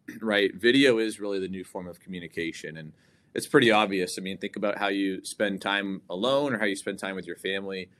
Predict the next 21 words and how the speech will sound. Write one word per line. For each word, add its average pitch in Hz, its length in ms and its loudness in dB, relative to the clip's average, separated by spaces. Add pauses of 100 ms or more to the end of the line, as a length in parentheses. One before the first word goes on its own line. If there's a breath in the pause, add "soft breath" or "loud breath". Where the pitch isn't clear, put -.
(180 soft breath)
You're 95 120 -6
probably 135 500 6
consuming 104 640 -6
media, 80 400 -8
right? 80 240 -8
You're 90 120 -8
watching 92 340 -8
short - 340 -8
form 101 280 -8
videos 98 560 0
on, 85 240 -12 (420 soft breath)
you - 80 -10
know, 87 120 -4
Instagram 104 680 0
or, 82 160 -6
or 82 180 -6
TikTok 113 640 0
or 90 40 -4
YouTube. 101 680 0
You're 87 280 -4
streaming, 107 600 0